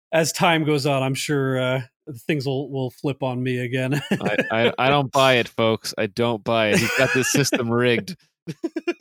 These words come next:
Speaker 1: I, I think you were the one that suggested I do the notes for this, so you would do the next month. I think you just, you put your, painted yourself in a corner with that one. <laughs>
Speaker 2: Yeah, I think I did. I really,
Speaker 1: He,
Speaker 2: I
Speaker 1: he,
Speaker 2: really
Speaker 1: we were kinda talking about it, and I was, I was about to suggest to him we should start,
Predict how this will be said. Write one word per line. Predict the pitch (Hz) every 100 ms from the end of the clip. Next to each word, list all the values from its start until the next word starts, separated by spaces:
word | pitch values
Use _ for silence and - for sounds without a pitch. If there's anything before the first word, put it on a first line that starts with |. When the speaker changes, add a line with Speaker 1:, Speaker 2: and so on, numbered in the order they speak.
| 330 359 -
Speaker 1:
I, | 185 190 208
I |
think | 214 403 -
you | 208 202
were | 285
the | 196 170
one | 170
that | 165
suggested | 143 160 170 170 151
I | 160
do | 175 170
the | 147
notes | 156 160
for | - 151
this, | 165 -
so | 160
you | 180
would | 151
do | 165
the | 139
next | 143 165 -
month. | 131 120
I | 135
think | 196 180
you |
just, | 139 139 - -
you | 160
put | 180 147
your, | 139 -
painted | - 170 143
yourself | 143 165 143
in | 127
a |
corner | - 165 156 131
with | 127
that | 131 135 135
one. | 143 -
<laughs> | - - - -
Speaker 2:
Yeah, | 196 202 190
I |
think | - 123
I | 110
did. | 107 98 95
I | 107
really, | 123
Speaker 1:
He, | 220
Speaker 2:
I |
Speaker 1:
he, | - 143
Speaker 2:
really | 208
Speaker 1:
we | 202
were | 185
kinda | 226 214
talking | 208 175 180 175
about | 147 147 147
it, | 147
and | 165
I | 156 180
was, | 185 135 156
I | 175
was | 226 165
about | 143 151 170 180
to | 139
suggest | 143 127 135 -
to |
him | 143 139
we | 131
should | 143
start, | - 139 143